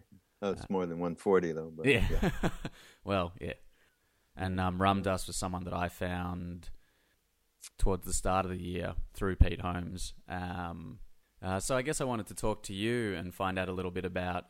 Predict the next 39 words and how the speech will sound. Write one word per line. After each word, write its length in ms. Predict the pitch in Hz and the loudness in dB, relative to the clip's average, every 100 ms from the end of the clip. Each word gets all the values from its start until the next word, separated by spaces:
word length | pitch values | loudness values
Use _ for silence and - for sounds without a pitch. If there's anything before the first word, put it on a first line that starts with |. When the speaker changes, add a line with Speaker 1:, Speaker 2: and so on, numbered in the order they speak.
| - | -4
Speaker 2:
who 60 | 95 | -4
you 300 | 92 95 95 | -2 0 2
are 360 | 92 92 92 | 2 2 0
and, 340 | 90 90 90 87 | -2 -6 -6 -6
um, 380 | 90 90 90 - - | -6 -6 -8 -12 -12
what's 240 | - 98 - | -4 -4 -2
brought 340 | 98 95 92 | -2 -2 -2
you 440 | 92 92 95 95 | -4 -2 -2 -2
to 680 | 90 - 95 92 92 90 87 - _ _ _ _ - | -4 -2 0 0 -2 -2 -4 -10 _ _ _ _ 2
being 280 | 98 110 104 | 4 4 4
a 40 | |
part 280 | - 90 90 | 4 4 0
of, 200 | 85 92 | -2 -4
um, 440 | 87 90 90 87 - - | -4 -4 -6 -8 -8 -6
the 100 | 92 | -4
Love 260 | 92 90 | -2 -2
Serve 560 | - 92 90 87 90 - - - - | 0 0 -2 -4 -8 -10 -8 -8 -10
Remember 300 | 95 95 92 | -6 -4 -4
Foundation. 840 | - 90 92 92 90 - 87 87 - - _ _ | -6 -6 -4 -4 0 0 0 -4 -6 -8 _ _
Speaker 1:
I 160 | - 214 | 2 4
came 300 | 247 131 120 | 6 4 4
through 300 | - 123 113 | 2 6 6
it. 180 | 104 - - - - | 4 0 -20 -18 -4
I 100 | 113 | 0
was 140 | 117 | 4
actually, 560 | 120 110 - 101 92 90 95 | 4 4 0 2 4 2 -2
uh, 460 | 92 90 90 87 - _ _ _ _ - | -2 -2 -2 -4 -10 _ _ _ _ -10
a 60 | - | 2
program 480 | - 131 127 104 95 | 8 8 10 8 6
director 440 | 92 92 - 92 | 6 6 4 0
of 100 | 85 | 0
a 60 | 90 | 2
major 340 | 101 104 104 | 2 4 4
rock 280 | 95 98 - | 6 4 2
and 120 | 92 | 0
roll 180 | 95 95 | 2 0
station 420 | - 92 82 90 | 0 -2 0 -4
in 80 | 85 | -2
Montreal, 680 | 90 87 92 90 90 76 | -2 -2 0 2 2 -2